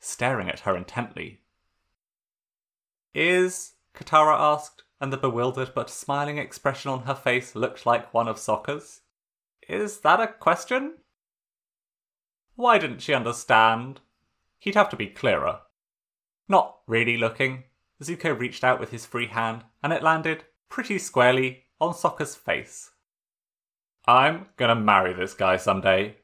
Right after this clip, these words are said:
he announced to Katara. "So, that's, that okay with you?"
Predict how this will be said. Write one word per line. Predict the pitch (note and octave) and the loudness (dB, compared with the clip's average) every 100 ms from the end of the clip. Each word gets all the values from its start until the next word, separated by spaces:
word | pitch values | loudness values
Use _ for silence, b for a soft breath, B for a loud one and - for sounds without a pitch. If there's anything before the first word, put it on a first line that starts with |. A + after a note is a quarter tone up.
| _ | _
he | _ A2 | _ -6
announced | G2+ F#2+ - | -4 -6 -8
to | A2+ | -12
Katara. | - - G2+ G2+ A#2 _ _ _ _ _ _ _ | -8 -2 0 -2 -4 _ _ _ _ _ _ _
"So, | - - A#2 A2 G2 - _ _ - | -6 4 6 6 2 -6 _ _ 2
that's, | A#2 A2 - - _ _ _ _ _ _ _ | 4 4 0 -18 _ _ _ _ _ _ _
that | B2 C3 A#2+ | 4 8 8
okay | A#2 B2 A2+ | 6 4 4
with | A#2 | 4
you?" | C3 D#3+ | 0 -2